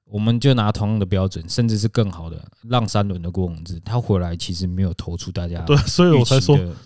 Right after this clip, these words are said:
Speaker 2: 投手，我，所以我才说投手真的很赌啊。
Speaker 1: 十强十爆的。
Speaker 2: 呃，应该说郭，郭泓志的情况就是他在屠杀，他就是他状况好的时候是真的是很杀嘛。
Speaker 1: 没人，没人碰得到啊。
Speaker 2: 对啊，那
Speaker 1: 状况不好的话，你不用碰得到啊，你不用碰球啊。
Speaker 2: 就是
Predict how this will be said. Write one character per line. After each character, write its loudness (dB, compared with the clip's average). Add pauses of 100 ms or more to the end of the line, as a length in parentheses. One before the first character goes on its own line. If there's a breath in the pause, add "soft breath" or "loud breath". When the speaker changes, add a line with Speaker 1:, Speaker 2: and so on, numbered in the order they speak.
Speaker 2:
投 2
手， 2
我， 0
所 2
以 4
我 6
才 4
说 2
投 0
手 -2
真 -2
的 0
很 -6
赌 -8
啊。 -8
Speaker 1:
十 0
强 2
十 -4
爆 -2
的。 -20 (180)
Speaker 2:
呃， 4 (200)
应 -4
该 4
说 4 (520)
郭， 6 (180)
郭 4
泓 0
志 -4
的 4
情 -4
况 2
就 2
是 -2
他 0
在 2
屠 -2
杀， -6 (100)
他 -4
就 -2
是 0 (460 soft breath)
他 4 (140)
状 2
况 2
好 0
的 0
时 -2
候 0
是 -6
真 -4
的 0
是 -4
很 -8
杀 -4
嘛。 0
Speaker 1:
没 0
人， -4
没 -6
人 -2
碰 -2
得 0
到 4
啊。 0
Speaker 2:
对 -2
啊， -2
那 -2
Speaker 1:
状 4
况 2
不 2
好 4
的 4
话， 2
你 -2
不 -2
用 2
碰 2
得 -4
到 0
啊， -2
你 0
不 4
用 6
碰 4
球 4
啊。 -2
Speaker 2:
就 -2
是 -8